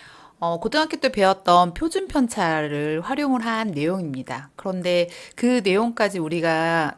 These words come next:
다 알기에는 조금 힘들죠. 중요한 건 이동평균선은 주가의 종가만을 계산해서 만든 지표입니다. 예를 들어서 일일에 백 원, 이일에 이백 원, 삼일에 삼백 원, 사일에 사백 원,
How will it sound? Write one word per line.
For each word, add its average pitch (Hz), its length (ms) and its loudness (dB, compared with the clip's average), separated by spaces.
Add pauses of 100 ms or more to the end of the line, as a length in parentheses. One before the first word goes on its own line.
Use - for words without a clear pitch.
다 165 500 4
알기에는 165 880 -2
조금 220 240 -8
힘들죠. 254 640 -2 (140)
중요한 190 480 -2
건 185 220 0 (560)
이동평균선은 247 1300 2
주가의 208 880 4
종가만을 262 680 4
계산해서 170 420 -4
만든 143 340 -4
지표입니다. 131 680 -8 (400)
예를 190 240 0
들어서 180 480 0 (400)
일일에 277 720 2
백 156 240 -2
원, 226 200 2 (160)
이일에 190 540 -2
이백 147 320 -4
원, 262 200 2 (100)
삼일에 208 480 -2
삼백 185 400 -2
원, 311 200 2
사일에 220 520 -2
사백 240 400 -4
원, 143 120 -6